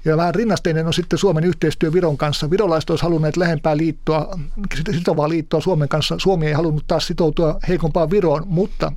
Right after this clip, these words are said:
oli valmis tekemään sotilaallista yhteistyötä sitten esimerkiksi Suomenlahden sulkemisesta. Ja nämä yhteistyökuviot sitten kaksikymmentäluvun lopulla yhdistetään. Siinä, ö, vaikuttaa, että venäläiset ei ollut tästä Ruotsi-yhteydestä nimenomaan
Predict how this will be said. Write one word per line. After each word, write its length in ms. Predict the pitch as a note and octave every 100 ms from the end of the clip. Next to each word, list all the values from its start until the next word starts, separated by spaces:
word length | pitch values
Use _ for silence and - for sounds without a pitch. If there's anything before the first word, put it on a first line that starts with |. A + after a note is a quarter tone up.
| -
oli 200 | E3 D#3
valmis 240 | D3+ D3+
tekemään 420 | - D3 D3+ D#3+
sotilaallista 520 | F3 D3+ D#3 D#3 C#3+ D#3+
yhteistyötä 540 | C#3+ E3 - D#3+ D3+
sitten 320 | C#3 - D3+
esimerkiksi 360 | F3 - D#3+ -
Suomenlahden 420 | D#3 D3+ D#3 D3+
sulkemisesta. 600 | D3+ D3 D#3+ E3 - - - - - - - - -
Ja 60 | D3+
nämä 320 | E3 E3 - - - - - -
yhteistyökuviot 760 | E3+ D#3 D3+ - C#3+ D#3+ D3+ D3
sitten 200 | - D3
kaksikymmentäluvun 520 | E3 - D3 D3 D3
lopulla 360 | D#3+ D#3 D3+ E3
yhdistetään. 680 | C#3+ C#3 D3+ - - F3 - - - - - - - - - - -
Siinä, 400 | - D3+ D3 D#3+
ö, 160 | D#4 D4+ G3+ G3+ G3+
vaikuttaa, 360 | F#3+ G3 - F3
että 100 | F#3
venäläiset 400 | F3 D3+ D3+ -
ei 120 | E3
ollut 180 | D3+ -
tästä 240 | D#3+ D#3+
Ruotsi-yhteydestä 800 | E3+ E3 - D3+ - D#3+ - D#3
nimenomaan 600 | D#3+ E3 F3 E3 E3+